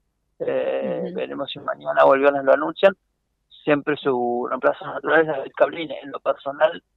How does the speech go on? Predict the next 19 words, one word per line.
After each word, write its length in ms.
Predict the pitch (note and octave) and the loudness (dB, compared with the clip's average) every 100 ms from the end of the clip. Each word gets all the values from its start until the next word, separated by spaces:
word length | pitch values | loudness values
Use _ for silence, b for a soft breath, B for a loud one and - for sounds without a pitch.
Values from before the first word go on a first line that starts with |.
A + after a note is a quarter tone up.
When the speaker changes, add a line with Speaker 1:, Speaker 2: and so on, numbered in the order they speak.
| _ _ _ _ | _ _ _ _
Speaker 1:
no 120 | C#3 | -8
sé 100 | B2+ | -6
si 120 | B2+ C#3 | -6 2
Cablini 400 | C3 C#3 D3 C3+ | 2 2 -2 -2
está 160 | C#3+ | 0
para 220 | C3 - | 0 -2
conducir 360 | C#3 D3 C#3+ D#3 | -2 -4 -6 -8
el 80 | C#3 | -6
programa 380 | D3 D3+ D3 C#3+ B B B _ _ - | -2 2 2 -2 B B B _ _ 0
para 160 | C#3 | 2
lo 100 | C#3+ | 2
que 120 | C#3 C#3 | -2 -8
queda 260 | D#3+ D#3+ | -8 -6
del 120 | D#3+ | -4
año, 460 | F3 G3 A3 A#3 G#3+ | -4 -4 -6 -8 -10
capaz 280 | - - - | -16 -20 -14
que 80 | C#3 | -12
buscan 260 | C3 - | -12 -12
una 180 | C3+ B2+ | -10 -12